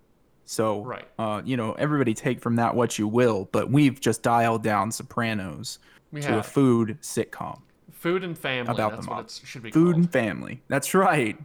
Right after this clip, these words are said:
Speaker 1: Damn, let's, let's just reproduce Sopranos and call it Food and Family.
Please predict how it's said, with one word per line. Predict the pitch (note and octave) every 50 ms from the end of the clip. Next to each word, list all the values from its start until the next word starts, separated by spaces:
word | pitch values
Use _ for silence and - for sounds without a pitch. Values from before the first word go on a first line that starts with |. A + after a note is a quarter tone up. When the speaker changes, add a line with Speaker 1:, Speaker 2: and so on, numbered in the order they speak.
| - _ _ _ - _ - - _ _ _
Speaker 1:
Damn, | - G#3 G3 F3 D3 C3+ A2+ C3+ B2
let's, | A#2+ C#3+ D3+ - - - - - _ _ _ _ _ _ _ _ _ _ _ _ _ _ _ _ _ _ _ _ _ _
let's | - - -
just | - F#3 E3+ -
reproduce | B2 A#2+ A#2+ C3 C#3 C3+ - - C3+ A2 B2 A#2 B2 A#2+ -
Sopranos | - - - A2+ - - - A#2+ A#2 A#2 A#2 G#2+ F#2+ E2+ G#2+ G2
and | -
call | - - A#2+ -
it | - -
Food | - - A#2+ A#2 A2 G#2+
and | F#2+ G#2+
Family. | - - F#2+ - - - - - - _